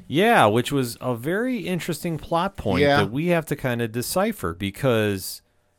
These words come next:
Speaker 1: that is the reason the Mandalorian is back on Navarro.
Speaker 2: Yeah, so he knows he needs to go to Mandalore. He knows he's gonna have to explore and go through some caves and tunnels or whatever else.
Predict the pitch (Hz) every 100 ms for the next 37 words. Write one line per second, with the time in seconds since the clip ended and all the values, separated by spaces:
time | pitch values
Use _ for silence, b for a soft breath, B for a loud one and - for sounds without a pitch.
0 | _ _ 98 135 190 208 185 143 147 165
1 | 147 151 139 135 - - _ _ _ _
2 | _ - _ - 107 110 123 127 113 120
3 | 135 127 107 90 120 123 127 - 101 98
4 | 90 139 220 - - - 127 202 139 -
5 | 135 131 131 156 156 175 175 175 170 160
6 | 165 156 151 151 147 156 139 110 104 101
7 | 98 104 107 113 110 113 117 139 - 131
8 | 117 120 117 117 113 120 110 - 113 107
9 | 107 107 110 110 104 110 107 98 104 104
10 | 98 95 101 101 101 101 95 95 95 95
11 | 90 80 73